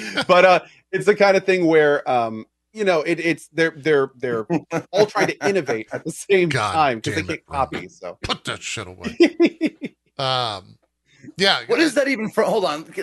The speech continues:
Speaker 3: like, stop the show. What the fuck is that even from? That's making you so jealous. That, that gauntlet.
Speaker 1: Uh,
Speaker 2: Can't get it.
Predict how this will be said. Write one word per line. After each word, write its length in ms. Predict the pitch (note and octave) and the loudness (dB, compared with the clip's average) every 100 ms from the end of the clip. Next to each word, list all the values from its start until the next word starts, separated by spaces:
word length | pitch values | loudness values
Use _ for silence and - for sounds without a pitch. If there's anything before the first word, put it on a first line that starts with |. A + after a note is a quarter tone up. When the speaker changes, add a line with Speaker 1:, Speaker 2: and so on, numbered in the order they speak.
| F3+ | -4
Speaker 3:
like, 320 | F#3+ G3+ D#3 | -2 -2 -6
stop 320 | - A3+ G#3 | -2 0 0
the 80 | E3 | -4
show. 300 | - A#2+ - _ _ _ - | -6 -6 -8 _ _ _ 0
What 180 | G3+ B3+ | 0 0
the 80 | |
fuck 260 | A3 A3 G3+ | -4 -4 -4
is 80 | F3 | -4
that 100 | E3+ | -2
even 180 | D3+ C#3 | -2 -6
from? 480 | - D3 B2 F#2+ F#2 _ | -10 -6 -6 -8 -16 _
That's 180 | B2+ - | -12 -8
making 260 | C#3 B2 | -8 -6
you 60 | B2+ | -8
so 160 | - A#2 | -8 -8
jealous. 340 | G#2+ E2 - | -6 -10 -8
That, 200 | A#2 G#2+ | -8 -8
that 160 | A2+ A2+ | -8 -6
gauntlet. 380 | G#2+ E2+ E2 - _ _ _ - | -6 -8 -10 -14 _ _ _ -2
Speaker 1:
Uh, 320 | D#3 D3+ D3+ | 0 0 0
Speaker 2:
Can't 180 | G#3+ F3+ | 0 4
get 220 | G#3+ B3+ | 4 4
it. 180 | - | 0